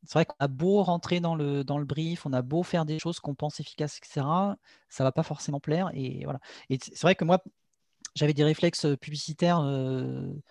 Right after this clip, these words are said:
dans la mesure où j'étais habitué à avoir un brief carré,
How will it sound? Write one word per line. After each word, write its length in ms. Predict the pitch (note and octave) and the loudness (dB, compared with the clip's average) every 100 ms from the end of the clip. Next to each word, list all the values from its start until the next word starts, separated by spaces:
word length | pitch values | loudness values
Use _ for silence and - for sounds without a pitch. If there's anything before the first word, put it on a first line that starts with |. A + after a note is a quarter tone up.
| _ - - _ - | _ -20 -20 _ 2
dans 100 | C#3 | 4
la 80 | C#3+ | 4
mesure 240 | D3 E3+ | 2 2
où 60 | D#3+ | 0
j'étais 240 | C#3+ D3 | 2 4
habitué 300 | C#3+ C#3+ E3 | 4 4 4
à 40 | |
avoir 220 | C#3+ C#3+ C#3+ | 6 6 4
un 80 | |
brief 300 | C#3+ D#3 - - | 2 -2 -4 -6
carré, 420 | - C#3+ D3+ D#3+ | 0 0 0 -2